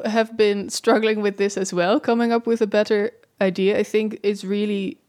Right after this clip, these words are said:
a very big challenge to adapt a novel that's completely written, written in letters.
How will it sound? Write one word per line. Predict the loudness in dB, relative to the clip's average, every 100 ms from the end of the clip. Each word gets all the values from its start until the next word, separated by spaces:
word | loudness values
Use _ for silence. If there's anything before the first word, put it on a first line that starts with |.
| -8
a |
very | -2 0 2
big | 0 -2 -2
challenge | 0 0 0 -4 -4
to | -2 -2 -2 -8 -20 -20 _ _ _ -4
adapt | 0 0 -2 -2
a |
novel | 0 0 -2 -2
that's | -4 -4
completely | -6 -4 -2 -2
written, | -2 -2 -2 -6 -8 -4
written | -2 -2 -4
in | -4 -2
letters. | 0 -2 -4 -6 -8